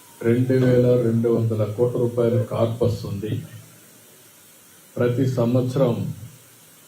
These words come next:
ప్రతిరోజు ఎంతోమంది భక్తులు వచ్చి అన్నదానం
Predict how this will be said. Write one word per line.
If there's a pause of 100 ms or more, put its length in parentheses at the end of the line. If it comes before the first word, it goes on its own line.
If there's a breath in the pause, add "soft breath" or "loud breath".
(920)
ప్రతిరోజు (1400)
ఎంతోమంది
భక్తులు
వచ్చి (1200)
అన్నదానం